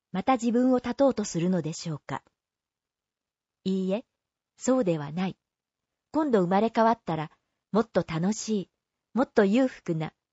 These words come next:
もっと素晴らしい人生が待っているかもしれない。その可能性はあるだろう。だったら、こんな辛い人生はここで終わりたい。そういう言い分はあるかもしれません。しかし、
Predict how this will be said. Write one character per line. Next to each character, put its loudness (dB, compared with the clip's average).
も 0
っ -4
と 2
素 -6
晴 4
ら 6
し 2
い 0
人 0
生 2
が -4
待 0
っ -20
て 2
い 4
る 0
か -2
も -6
し -8
れ -4
な -4
い。 -12
そ 0
の 4
可 4
能 4
性 2
は 4
あ 6
る 0
だ 0
ろ -6
う。 -10
だ 2
っ -6
た 2
ら、 -2
こ 2
ん 0
な 4
辛 4
い 2
人 0
生 -2
は -6
こ -2
こ 4
で 4
終 0
わ 2
り -2
た -4
い。 -10
そ 2
う 2
い 0
う 0
言 -4
い 2
分 2
は 2
あ 2
る 0
か -4
も -6
し -8
れ 0
ま -4
せ -8
ん。 -12
し -14
か -2
し、 -8